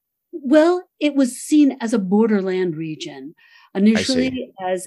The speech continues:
Speaker 1: a, um, the, the, because of this, this sort of centrality of its location, um, back in, uh, you know, the, the, the ninth century, I mean, there was a thriving civilization there in what is today Kiev,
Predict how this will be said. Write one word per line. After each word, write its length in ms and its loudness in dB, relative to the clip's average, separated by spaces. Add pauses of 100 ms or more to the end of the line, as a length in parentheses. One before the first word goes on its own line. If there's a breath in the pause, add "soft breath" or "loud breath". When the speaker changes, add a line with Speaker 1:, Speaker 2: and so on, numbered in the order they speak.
Speaker 1:
a, 320 -4 (360 loud breath)
um, 460 -12 (400)
the, 260 -2
the, 200 -12 (220)
because 360 0
of 100 2
this, 420 -4
this 340 -8
sort 140 -6
of 60 -8
centrality 760 -2
of 60 -2
its 200 -10
location, 800 -4 (420 loud breath)
um, 640 -4 (420 soft breath)
back 380 0
in, 260 -2 (160)
uh, 60 -4
you 220 -6
know, 120 -4
the, 320 -2
the, 320 -8 (340)
the 360 -4
ninth 480 -2
century, 680 -4
I 80 -10
mean, 180 -4
there 160 0
was 160 -4
a 80 -6
thriving 720 -4
civilization 880 -4
there 200 -6
in 240 -2
what 160 2
is 200 -2
today 400 -8
Kiev, 500 -2